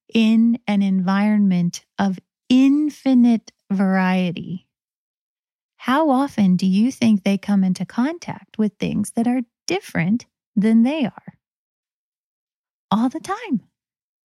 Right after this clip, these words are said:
<laughs> So isn't it pretty incredible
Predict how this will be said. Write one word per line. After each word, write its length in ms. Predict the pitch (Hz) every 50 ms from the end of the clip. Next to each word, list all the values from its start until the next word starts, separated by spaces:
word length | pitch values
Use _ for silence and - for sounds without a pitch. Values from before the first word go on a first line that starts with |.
| _ _ -
<laughs> 420 | 208 - - - - _ - - - _ _ _ _ _ _ _ _ _ _ - - - - - - - _ _ _ _ _ _ _ _ _ _ _ _ _ _ _ _ _ _ _ _ _ _ _
So 220 | - - - 269 - -
isn't 280 | 302 349 339 - 440 453
it 200 | 466 453 - _
pretty 600 | - - - - 214 226 226 240 233 254 254 254
incredible 880 | 254 254 240 233 - - 190 190 190 196 190 208 226 226 254 277 269